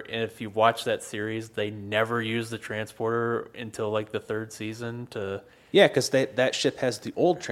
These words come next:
Speaker 1: 'cause
Speaker 2: transporters
Speaker 1: it's not supposed to use
Speaker 2: that the Enterprise starts with, 'cause it's like,
Speaker 1: Exactly.
Speaker 2: "Oh, we only use these for cargo. We, we, we can beam up a banana, but we don't
Speaker 1: Right.
Speaker 2: wanna beam you
Speaker 1: And
Speaker 2: up."
Speaker 1: then they're beaming up, like, scores of people at the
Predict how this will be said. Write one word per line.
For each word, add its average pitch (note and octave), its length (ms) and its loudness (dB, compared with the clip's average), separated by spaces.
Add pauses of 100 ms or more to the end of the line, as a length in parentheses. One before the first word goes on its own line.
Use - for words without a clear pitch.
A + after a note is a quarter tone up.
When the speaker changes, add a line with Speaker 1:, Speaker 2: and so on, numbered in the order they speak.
Speaker 1:
'cause A#2 60 2
Speaker 2:
transporters A#2 400 4
Speaker 1:
it's A#2 220 -2
not A#2+ 220 4
supposed B2 520 -2
to G#2+ 80 -8
use G#2+ 360 -4
Speaker 2:
that A#2+ 160 8
the G#2+ 120 4
Enterprise A#2+ 480 2
starts - 420 4
with, G2 200 0
'cause G2+ 120 -2
it's G#2 80 -2
like, C#3 60 6 (140)
Speaker 1:
Exactly. C#3+ 100 8
Speaker 2:
"Oh, C#3 100 12
we C#3 160 8
only C3+ 160 6
use B2 160 4
these A#2 120 0
for - 120 -12
cargo. A2 600 4
We, A#2+ 180 2
we, A2 180 -2
we C3+ 120 2
can D3 180 0
beam B2+ 160 6
up A#2+ 120 4
a A2+ 60 4
banana, A2+ 480 4
but F#2+ 120 0
we A2 100 -4
don't A#2+ 140 2
Speaker 1:
Right. A#2 100 6
Speaker 2:
wanna A2 140 2
beam G#2+ 240 -2
you A2+ 120 2
Speaker 1:
And C#3+ 100 6
Speaker 2:
up." B2 100 4
Speaker 1:
then A#2+ 80 0
they're A#2 160 2
beaming G#2+ 400 -8
up, G#2+ 180 -6 (100)
like, G2 280 -8
scores G#2 520 -4
of F#2+ 140 -14
people G2+ 480 -10 (120)
at - 120 -12
the B2 140 -6